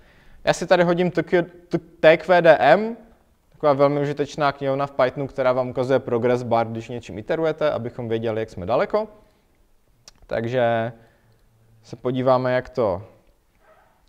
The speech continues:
dopadne. Ono teď, když to budu renderovat, tak ono to bude strašně pomalé, takže já teď ten render,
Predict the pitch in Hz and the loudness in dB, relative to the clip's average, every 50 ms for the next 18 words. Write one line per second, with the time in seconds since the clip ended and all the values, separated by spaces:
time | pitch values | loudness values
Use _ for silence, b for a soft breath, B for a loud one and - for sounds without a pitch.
0 | _ _ _ - 127 143 147 - 185 185 185 185 175 175 170 - 156 165 180 185 | _ _ _ -8 -6 -2 2 4 4 4 4 2 2 2 2 2 4 4 6 6
1 | 196 202 170 160 165 160 - - 190 180 185 190 185 165 156 156 165 160 190 185 | 6 4 2 2 -2 -2 0 0 2 4 6 6 8 8 6 6 6 6 6 8
2 | 160 151 139 - 143 135 147 151 147 147 156 147 151 151 151 - 147 143 - - | 8 8 6 6 4 0 2 2 2 2 4 4 4 4 4 2 0 0 0 -2
3 | 170 160 160 156 143 135 120 113 113 120 135 143 - 127 123 123 131 131 123 127 | -4 -2 0 0 0 0 0 0 0 0 -2 -2 -4 -6 -4 0 0 0 0 0
4 | 135 131 - 151 143 139 131 123 123 127 131 135 | -2 -4 -4 -4 -2 0 0 -2 -2 0 2 4